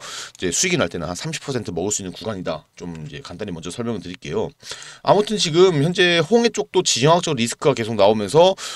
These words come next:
곡물값 인상이 나온다. 왜냐하면 운송 자체가 수출 수입이기 좀 힘들기 때문에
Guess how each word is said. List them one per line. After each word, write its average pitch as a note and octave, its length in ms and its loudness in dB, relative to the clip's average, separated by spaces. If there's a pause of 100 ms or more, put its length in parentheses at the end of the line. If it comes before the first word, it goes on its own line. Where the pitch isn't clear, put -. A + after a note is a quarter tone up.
(140)
곡물값 G3+ 600 4
인상이 C#3 400 4
나온다. A#2 480 6
왜냐하면 E3 420 4
운송 F#3 520 2
자체가 D#3+ 420 4
수출 F#3+ 720 4
수입이기 D3 420 0
좀 C3 140 -4
힘들기 F#3 300 0
때문에 A2+ 600 2